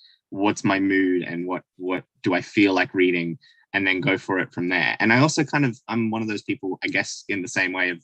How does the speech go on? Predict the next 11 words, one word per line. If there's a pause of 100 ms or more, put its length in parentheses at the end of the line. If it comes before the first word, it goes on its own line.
(120)
ordering
songs
in
a
playlist. (340)
I
really
like
the
idea
of